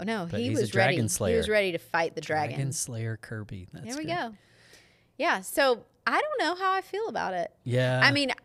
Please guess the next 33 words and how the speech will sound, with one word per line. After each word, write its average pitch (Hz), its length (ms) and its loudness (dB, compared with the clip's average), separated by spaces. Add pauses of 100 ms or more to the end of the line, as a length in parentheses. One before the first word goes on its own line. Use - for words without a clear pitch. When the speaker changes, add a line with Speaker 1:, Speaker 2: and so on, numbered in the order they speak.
Speaker 1:
we 240 300 2
are 254 80 4
not 185 300 2
against - 420 -6
Halloween. - 520 -12 (100)
Speaker 2:
No. 147 220 4 (420)
Mm-mm. 95 260 -10 (340)
Speaker 1:
We 269 240 0
love 214 300 2
Halloween, 160 440 -8
Speaker 2:
Yeah. 151 80 -4
Speaker 1:
actually. 123 240 -6
I 453 140 6
Speaker 2:
Yeah, 494 100 4
Speaker 1:
actually 453 200 2
Speaker 2:
I'm 415 60 4
a - 20 0
Speaker 1:
like 381 180 2
Speaker 2:
fan. 214 120 0
Speaker 1:
dressing 208 380 -2
up 175 320 -2
with 196 220 -6
my 180 80 -6
kids. 180 280 -4
I - 80 2
always 277 260 2
have. 156 240 -4 (240)
Speaker 2:
I'm 120 200 2
always 110 220 2
willing. 82 520 -4 (340)
Speaker 1:
You're 202 220 0
willing. 165 420 -6 (140)
Speaker 2:
Yes. 85 440 -8